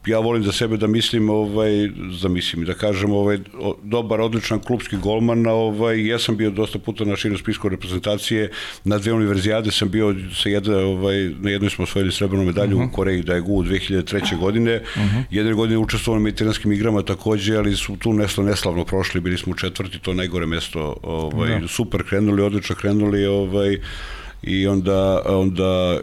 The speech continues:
Speaker 1: izgubili prvo polufinalu. Došli Španci tada kao svetski prvaci, oni došli na mediteranske igre i, ovaj, oni su nas dobili u polufinalu, međutim, zašto su mi izgubili posle treće mjesto, ni sam ne znam. Ovaj, tako da to su moje, ono,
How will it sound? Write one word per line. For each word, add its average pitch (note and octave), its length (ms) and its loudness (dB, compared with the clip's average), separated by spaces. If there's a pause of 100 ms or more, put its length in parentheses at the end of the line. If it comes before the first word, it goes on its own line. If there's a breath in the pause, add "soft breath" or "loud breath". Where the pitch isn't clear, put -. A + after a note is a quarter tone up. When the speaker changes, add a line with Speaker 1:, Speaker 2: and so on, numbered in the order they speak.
Speaker 1:
izgubili G2 420 0
prvo G#2 220 0
polufinalu. G#2 800 0 (840 loud breath)
Došli G#2+ 260 0
Španci A2+ 360 -2
tada G#2+ 180 2
kao G#2+ 180 0
svetski A2 280 -2
prvaci, G2+ 460 -2
oni F2+ 120 2
došli F#2+ 260 0
na - 20 4
mediteranske F#2+ 500 0
igre D2+ 220 -4 (180)
i, D#2+ 200 -4
ovaj, D2+ 680 -4 (380)
oni F#2 180 0
su F#2 140 -2
nas E2 100 0
dobili F#2+ 280 0
u E2 60 -2
polufinalu, G2+ 640 0
međutim, G2 360 0
zašto G#2+ 220 0
su - 120 -2
mi G2+ 100 4
izgubili G2+ 320 0
posle G2+ 300 0
treće G#2 300 0
mjesto, G#2 240 2
ni G2 80 2
sam G#2+ 200 0
ne F2+ 120 2
znam. F#2 280 -2 (480 loud breath)
Ovaj, F#2+ 720 2
tako G#2 320 -2
da G#2 100 0
to A2 180 -2
su - 160 0
moje, A2 200 4
ono, G2+ 160 2